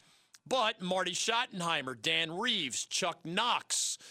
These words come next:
Bud Grant of the Vikings. Gary has another to add to the list. Those are N F L versions of answers to our questions of the day. Who is that best coach in any pro sport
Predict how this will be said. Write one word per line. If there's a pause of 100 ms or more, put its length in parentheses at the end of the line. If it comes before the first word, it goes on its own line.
(240)
Bud
Grant
of
the
Vikings. (300)
Gary
has
another (200)
to
add
to
the
list. (200)
Those
are
N
F
L
versions (360)
of (120)
answers
to
our
questions
of
the
day. (400)
Who
is
that
best
coach
in
any
pro
sport